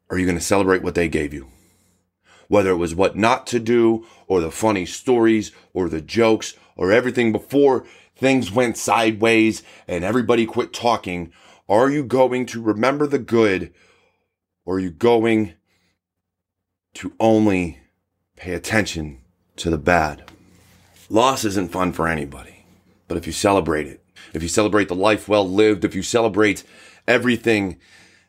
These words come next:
that that person stood for, that maybe you didn't understand at the time, but then now that you can look at it and look what they did for you, maybe,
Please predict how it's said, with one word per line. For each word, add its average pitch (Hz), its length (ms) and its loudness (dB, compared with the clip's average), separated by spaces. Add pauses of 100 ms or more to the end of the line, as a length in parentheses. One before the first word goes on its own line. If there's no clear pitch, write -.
(400)
that - 140 -10
that 104 180 0
person 107 440 -2
stood 131 380 0
for, 87 520 -2 (400)
that 90 140 -2
maybe 143 280 2
you 135 160 -2
didn't 120 320 0
understand 120 540 0
at 107 60 -4
the 110 80 0
time, 117 480 -2
but 98 100 -6
then 98 180 0
now 120 400 2 (300)
that 92 120 -4
you 104 100 -2
can 95 260 -2
look 127 240 0
at 110 200 2
it 107 120 0
and 101 160 -4
look 131 180 0
what 127 160 2
they 104 120 0
did 131 340 -2
for 120 160 -8
you, 113 480 2 (400)
maybe, 87 480 -2